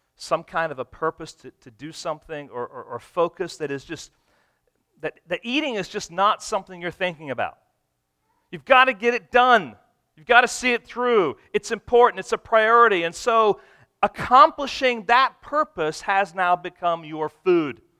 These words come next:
That is what's driving you. That's what's keeping you going. "I've gotta get it done." And that drive is like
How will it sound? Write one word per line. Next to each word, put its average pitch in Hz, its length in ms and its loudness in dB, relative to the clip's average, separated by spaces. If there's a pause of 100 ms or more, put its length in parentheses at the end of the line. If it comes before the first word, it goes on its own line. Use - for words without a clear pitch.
(440)
That 196 180 2
is 170 140 -4
what's 170 240 -6
driving 180 640 0
you. 123 100 -10
That's 151 240 -6
what's - 220 -14
keeping 180 400 -16
you 151 140 -14
going. 143 540 -4 (380)
"I've 120 140 -20
gotta 147 280 -2
get 127 220 -12
it 120 80 -10 (140)
done." 117 240 -10
And 107 160 -16
that 113 160 -10
drive 131 480 -4
is 101 120 -20
like 120 220 -8